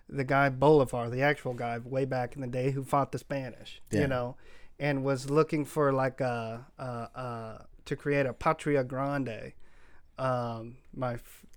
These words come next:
Speaker 1: my white ass fucking
Speaker 2: <laughs>
Speaker 1: is
Speaker 2: No,
Speaker 1: coming
Speaker 2: no,
Speaker 1: out. The
Speaker 2: you,
Speaker 1: patria grande.
Speaker 2: you, yeah, you stuck the landing. You
Speaker 1: Um,
Speaker 2: stuck the landing. I respect it.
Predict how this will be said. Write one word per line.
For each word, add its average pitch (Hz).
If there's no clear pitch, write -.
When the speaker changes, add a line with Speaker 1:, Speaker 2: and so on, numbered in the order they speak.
Speaker 1:
my 127
white 123
ass 123
fucking 123
Speaker 2:
<laughs> 123
Speaker 1:
is 123
Speaker 2:
No, 143
Speaker 1:
coming 156
Speaker 2:
no, 170
Speaker 1:
out. 180
The 165
Speaker 2:
you, 175
Speaker 1:
patria 262
grande. 226
Speaker 2:
you, 156
yeah, 147
you 165
stuck -
the 160
landing. 151
You 131
Speaker 1:
Um, 135
Speaker 2:
stuck 123
the -
landing. 101
I 104
respect 98
it. 107